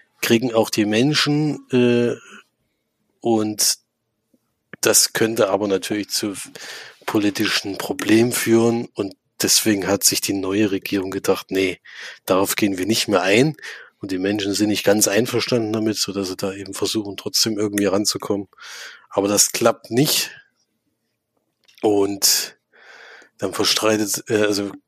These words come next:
kann man sagen, dann sind die halt wieder im Clinch eigentlich, die Wakandianer mit, mit den Menschen. Und jetzt treten eine neue Form der Lebewesen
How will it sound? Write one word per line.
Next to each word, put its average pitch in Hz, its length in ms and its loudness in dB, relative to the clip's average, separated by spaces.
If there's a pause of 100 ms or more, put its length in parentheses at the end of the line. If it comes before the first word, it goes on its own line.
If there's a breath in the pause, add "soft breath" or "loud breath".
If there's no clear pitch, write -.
kann 107 140 2
man 101 100 2
sagen, 98 320 2
dann 101 280 -6
sind 110 260 0
die 95 100 0
halt 98 160 0
wieder 101 180 0
im 98 140 -8
Clinch 113 400 2
eigentlich, 110 580 0
die 101 380 -6
Wakandianer 104 800 -2
mit, 98 360 -6 (400 loud breath)
mit 95 120 2
den 92 120 -6
Menschen. 139 600 2 (120)
Und 101 100 -2
jetzt 101 300 0
treten 107 300 2
eine 92 100 -2
neue 135 440 2 (1800 soft breath)
Form 147 720 4
der 113 680 2
Lebewesen 127 840 -2